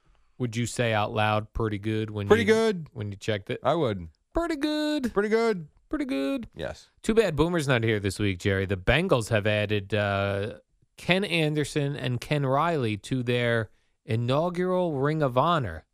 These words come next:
Speaker 2: I'm still fascinated that Boomer's not in this.
Speaker 1: They join, uh, Paul Brown and Anthony Munoz. I think Boomer will go in next year.
Speaker 2: I know. He was an N F L M V P,
Speaker 1: He was.
Speaker 2: though.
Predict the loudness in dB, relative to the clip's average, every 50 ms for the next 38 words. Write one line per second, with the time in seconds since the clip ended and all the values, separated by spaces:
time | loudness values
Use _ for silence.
0 | -4 -2 0 0 0 0 0 0 0 0 2 2 4 4 4 2 0 0 0 0
1 | 0 0 -2 -4 -6 -6 -6 -4 -4 -4 -4 -4 -4 -2 -2 -2 -4 -4 -6 -8
2 | -10 -12 -14 -18 -20 _ _ -6 -4 -2 -2 -2 -4 -2 -2 0 0 2 2 2
3 | 0 0 0 0 0 0 2 2 2 2 0 0 0 -2 -2 -4 -6 -8 -8 _
4 | -2 0 0 0 0 2 2 4 4 4 2 0 0 0 0 0 -2 -2 -4 -6
5 | -4 -4 -4 -4 -4 -4 -4 -6 -6 -6 -4 -6 -4 -2 -2 -2 0 0 0 0
6 | 0 0 -2 -2 -2 0 -2 -2 -2 -2 -4 -4 -4 -4 -4 -6 -8 -12 -14 -14
7 | -14 -14 -16 -18 _ _ _ _ _ -16 -12 -8 -6 -4 -4 -4 -6 -6 -6 -6
8 | -4 -4 -4 -6 -6 -8 -6 -4 -2 -2 -2 -2 -2 -2 -2 -2 -2 -4 -6 -8
9 | -8 -6 -4 -6 -6 -6 -6 -6 -4 -4 -2 -2 0 2 0 0 0 -2 -4 -4
10 | -6